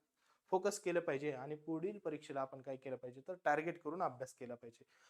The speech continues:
आता बऱ्याच जणांच्या डोक्यामध्ये असेल, "सर, अशा प्रकारचे जर नॉर्मलायझेशन्स असतील,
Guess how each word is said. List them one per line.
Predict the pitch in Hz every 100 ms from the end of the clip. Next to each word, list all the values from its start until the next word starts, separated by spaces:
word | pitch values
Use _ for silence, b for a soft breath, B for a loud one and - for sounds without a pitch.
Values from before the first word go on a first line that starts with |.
| b
आता | 160 180
बऱ्याच | 175 208 208
जणांच्या | 214 214 214
डोक्यामध्ये | 190 170 196 190
असेल, | 196 196 196
"सर, | - 214
अशा | 185 -
प्रकारचे | 190 180 190 190 208
जर | 185 196
नॉर्मलायझेशन्स | 175 170 185 190 180 185 - 185 185
असतील, | 165 - 139